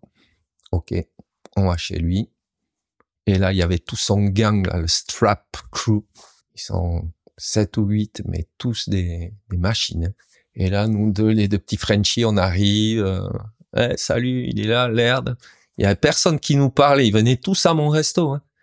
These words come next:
Et là, il y avait les, les capots des jet skis ouverts. Ils mettaient les têtes dedans, faire semblant de faire de la mécanique.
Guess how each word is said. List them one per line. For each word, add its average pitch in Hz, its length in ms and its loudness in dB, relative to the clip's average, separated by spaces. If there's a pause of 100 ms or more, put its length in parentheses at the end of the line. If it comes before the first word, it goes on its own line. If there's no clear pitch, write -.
(360)
Et 117 140 4
là, 143 160 4
il 127 100 2
y 120 140 4
avait 117 240 4
les, 120 200 4
les 131 220 2
capots 151 380 0
des 135 180 2
jet 135 180 2
skis - 300 0
ouverts. 151 440 0
Ils 147 120 -6
mettaient 139 300 -6
les 147 200 -4
têtes 143 240 -2
dedans, 151 580 -6
faire - 180 -6
semblant 131 360 -6
de 127 60 -12
faire 131 180 0
de 127 80 2
la 120 160 4
mécanique. 127 720 2